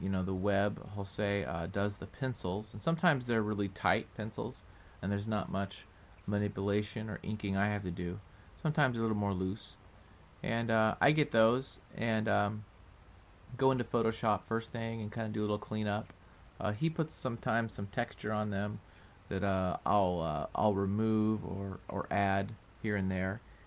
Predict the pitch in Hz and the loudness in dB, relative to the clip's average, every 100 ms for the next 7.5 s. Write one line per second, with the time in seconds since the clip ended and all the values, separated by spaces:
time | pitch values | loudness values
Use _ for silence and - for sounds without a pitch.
0 | - - - 104 101 95 95 90 - 104 | -20 -14 -4 0 2 2 2 2 0 -2
1 | 104 107 104 104 107 107 104 107 104 101 | 0 0 2 2 2 2 0 2 0 0
2 | 95 - 90 95 92 - - 120 120 104 | -2 -6 -2 -2 -2 -6 -2 0 2 0
3 | 101 95 92 95 - - - - - - | 2 0 0 0 -4 -16 -20 -20 -20 -20
4 | - 98 95 92 107 98 - 101 98 95 | -6 0 0 0 -2 -2 -4 -2 0 2
5 | 95 92 - 101 104 92 95 92 95 87 | 0 -2 -2 -4 0 0 -2 -2 -2 0
6 | 90 90 98 - - - - 101 101 - | 0 -2 -6 -12 -20 -20 -2 0 0 -2
7 | 107 98 92 85 - | -2 0 -2 -4 -12